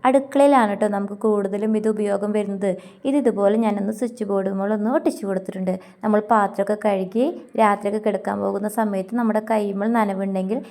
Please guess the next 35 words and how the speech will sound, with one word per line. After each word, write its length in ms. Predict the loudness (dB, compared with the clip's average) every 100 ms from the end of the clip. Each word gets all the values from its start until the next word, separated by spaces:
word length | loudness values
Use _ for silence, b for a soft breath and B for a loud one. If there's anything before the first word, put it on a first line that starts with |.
| B
ഷോക്ക് 400 | -2 2 2 2
അടിക്കാനുള്ള 580 | 2 2 0 0 0 0 0 -2 -8 -4
ഒരു 140 | 0
ഇത് 160 | 2 0 -2 -10 -2
ടെൻഡൻസി 480 | 0 2 0 -4 0
കൂടുതലാണ് 520 | 2 2 0 -2 -2
ട്ടോ. 140 | -4 -4
അപ്പോൾ 240 | -10 -2 2
ഇതുപോലെ 320 | 4 4 2
ഒന്ന് 180 | 0 -2
ട്രൈ 200 | 0 0
ചെയ്താൽ 340 | 0 -4 -4
മതിയേ. 340 | -4 -2 -2 -2 -6 B B B B
ഇനി 140 | 2 4
നമ്മുടെ 340 | 4 4 2
വീട്ടിൽ 320 | 0 -2 -2 -2
സ്കൂളിലെ 400 | -4 -2 0 0
കുട്ടികളൊക്കെ 640 | -2 -4 -4 -2 -2 -2 -2 -2
വരുമ്പോൾ 360 | 0 0 0 -2
ചില 160 | -2 0
സമയങ്ങളിൽ, 680 | 0 0 0 -2 -4 -2 -2 -4 B B B -2
ഏഹ്, 160 | -2
കുട്ടികളുടെ 520 | 0 2 2 2 0
കൈമേലൊക്കെ 560 | 2 2 2 2 0 -2
പേന 360 | 0 2 2 2
വര 140 | 2
കാണാറില്ലേ? 520 | 2 0 0 -2 -2 -2 B B
അപ്പോൾ 200 | -4 -2 -2
ഇനി 220 | 0 0 0
ഇതുപോലെ 420 | 0 2 2 2
ഒന്ന് 180 | 2 0
ചെയ്ത് 260 | 4 4 4
കൊടുത്താൽ 280 | 0 -2 -2
മതി 240 | -4 -4
ട്ടോ. 200 | -2 -2